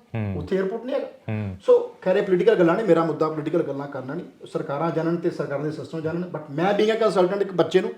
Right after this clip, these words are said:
Speaker 1: ਹੂੰ।
Speaker 2: ਉਹਦੇ ਮਾਂ ਪਿਓ ਨੂੰ ਇਹ ਐਡਵਾਈਸ ਕਰ ਸਕਦਾ, ਰੱਬ ਦਾ ਵਾਸਤਾ, ਸਿੱਧੇ ਰਸਤੇ ਜਾਓ,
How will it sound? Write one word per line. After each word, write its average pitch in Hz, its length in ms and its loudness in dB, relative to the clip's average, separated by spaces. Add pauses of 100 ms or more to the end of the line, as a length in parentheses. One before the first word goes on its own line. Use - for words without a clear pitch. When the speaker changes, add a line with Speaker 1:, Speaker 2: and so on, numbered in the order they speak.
(240)
Speaker 1:
ਹੂੰ। 110 100 -2
Speaker 2:
ਉਹਦੇ 160 160 2
ਮਾਂ 147 240 4
ਪਿਓ 175 120 2
ਨੂੰ 180 80 0
ਇਹ 175 60 8
ਐਡਵਾਈਸ 143 320 4
ਕਰ 165 140 2
ਸਕਦਾ, 175 340 -4 (440)
ਰੱਬ 147 160 4
ਦਾ 170 100 6
ਵਾਸਤਾ, 139 480 0 (340)
ਸਿੱਧੇ 165 280 4
ਰਸਤੇ 165 240 4
ਜਾਓ, 156 280 -2